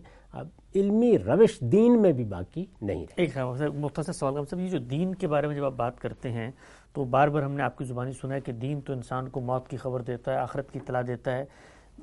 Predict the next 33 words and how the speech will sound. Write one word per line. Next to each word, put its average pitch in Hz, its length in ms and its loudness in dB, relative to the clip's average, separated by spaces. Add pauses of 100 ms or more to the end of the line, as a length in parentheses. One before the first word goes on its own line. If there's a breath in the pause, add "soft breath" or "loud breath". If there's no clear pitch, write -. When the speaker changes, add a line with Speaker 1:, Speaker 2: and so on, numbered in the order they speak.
(100)
Speaker 2:
مثال 170 340 4
کے 180 100 -6
طور 170 180 2
پہ 175 180 0
دین 156 440 -2
پر 175 200 2
غور 143 200 2
و 147 60 0
فکر، 151 380 -4
دین 147 300 -4
کے 156 140 -6
علوم 151 360 -4
میں 156 200 -2
انحطاط 131 400 -2
آ 135 100 0
بھی 160 140 -2
جائے 139 240 0 (440 loud breath)
تو - 140 -2
اس 175 100 0
سے - 220 -2
دنیاوی 175 600 4
ترقی 175 480 0
جو 151 180 0
ہے، 135 280 2
جو 151 400 -2 (160)
اسباب 147 560 2
کی 180 80 0
دنیا 147 300 0
کے 151 100 -4
اندر 139 200 -4
انسان 143 360 -6
کھڑا 147 220 0
ہے، 170 60 2